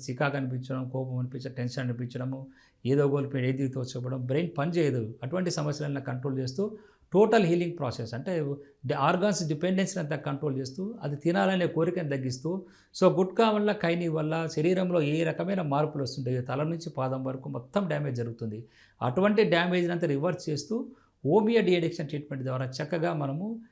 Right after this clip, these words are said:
ఈ గుట్కా, ఖైనీ లాంటి పొగాకు ఉత్పత్తులను మానుకోవడానికి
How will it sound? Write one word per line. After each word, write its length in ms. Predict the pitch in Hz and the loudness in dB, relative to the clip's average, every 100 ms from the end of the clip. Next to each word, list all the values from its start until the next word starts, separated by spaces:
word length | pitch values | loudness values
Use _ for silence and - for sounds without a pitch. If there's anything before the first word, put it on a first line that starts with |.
| _ - | _ 0
ఈ 180 | 147 151 | 2 2
గుట్కా, 480 | 139 151 - 170 165 | 2 0 2 0 0
ఖైనీ 240 | 143 147 | -2 0
లాంటి 380 | 143 131 127 117 | 0 0 -2 -4
పొగాకు 380 | 113 139 170 151 | -4 0 0 0
ఉత్పత్తులను 520 | 143 - 147 131 127 | -4 -8 -6 -4 -2
మానుకోవడానికి 800 | 123 127 127 123 117 117 185 190 | -2 -4 -4 -4 -4 -4 -6 -8